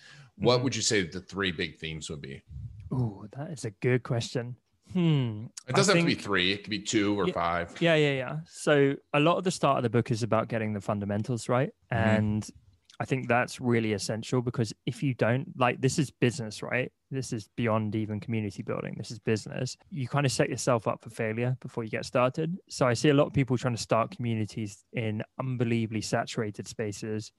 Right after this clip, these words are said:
Speaker 2: spaces where people are less passionate and more apathetic, you know, spaces where they're really gonna struggle to differentiate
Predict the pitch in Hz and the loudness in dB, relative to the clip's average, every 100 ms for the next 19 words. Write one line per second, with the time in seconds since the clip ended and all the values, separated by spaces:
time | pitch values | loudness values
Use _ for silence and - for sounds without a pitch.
0 | _ _ _ _ - 123 117 131 110 110 | _ _ _ _ -4 0 2 0 0 0
1 | - 120 120 104 104 110 - 107 104 - | 0 -2 0 0 0 -4 -4 -2 -2 -4
2 | 117 - - - 113 107 110 92 - 127 | -6 -4 -6 -6 -4 -4 -4 -8 -6 -2
3 | 120 117 113 - 127 107 - 120 110 110 | 0 0 -2 -6 -4 -4 -2 -4 -4 -2
4 | 110 104 104 107 107 104 - 117 104 98 | 0 2 2 0 0 -2 0 -2 -2 -4
5 | - 117 - 104 110 - 110 104 - | -4 -4 -4 -4 -4 -4 -6 -6 -10